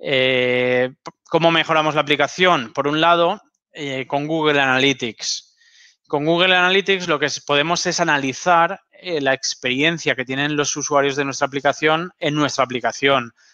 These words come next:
Podemos ver las trazas, si han entrado a esta pantalla, cuánto tiempo han pasado en esta pantalla, si después de esta pantalla han ido a esta otra, cuántos usuarios nos entran cada día, eh, eso, el tiempo medio que, que se pasan dentro de la aplicación.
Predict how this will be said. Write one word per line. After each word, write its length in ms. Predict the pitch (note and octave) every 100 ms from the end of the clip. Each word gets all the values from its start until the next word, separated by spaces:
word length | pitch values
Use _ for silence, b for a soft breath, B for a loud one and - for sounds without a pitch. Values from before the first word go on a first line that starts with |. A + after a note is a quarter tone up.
| b
Podemos 600 | C3 C3+ D3 - - _ -
ver 200 | D3 D3+
las 200 | C#3+ -
trazas, 680 | C#3 C3+ F3 F3 - - b b b b
si 240 | - D3
han 100 | C#3+
entrado 300 | D#3+ D#3+ D#3
a 20 | D#3+
esta 140 | E3+
pantalla, 500 | D3+ C#3 C#3 B2+ A#2+
cuánto 300 | C#3+ C#3 D#3
tiempo 240 | D#3 D3
han 100 | D#3+
pasado 240 | D3+ C#3+ D3
en 80 | D3+
esta 160 | D3+
pantalla, 460 | C#3 C3+ C3 B2+ A#2+
si 160 | -
después 320 | C#3 C3 D3+ D3
de 80 |
esta 160 | D#3 D3+
pantalla 320 | D3+ D3+ D#3
han 100 | D3+
ido 200 | D3 D3+
a 40 | D3
esta 220 | - B2
otra, 420 | B2+ B2 B2 A2 B B -
cuántos 320 | D3+ D#3 -
usuarios 400 | F3 E3 D3 D#3+
nos 160 | D#3+ C#3+
entran 260 | D3 D#3
cada 240 | D3 C#3 A#2
día, 400 | B2 C3 A#2 - b b b
eh, 360 | C3 B2+ B2 C#3
eso, 240 | - C3+
el 100 | A#2+
tiempo 300 | A#2 C#3+ C#3
medio 320 | D3+ D3 D#3+ D#3
que, 380 | C3 B2+ B2 -
que 460 | C#3 C3 B2 A#2 A#2
se 200 | - C3
pasan 300 | C3+ D3+ D3
dentro 240 | C#3 C#3+
de 20 |
la 60 | C3
aplicación. 720 | B2 A#2 A2+ - B2 A#2 G#2+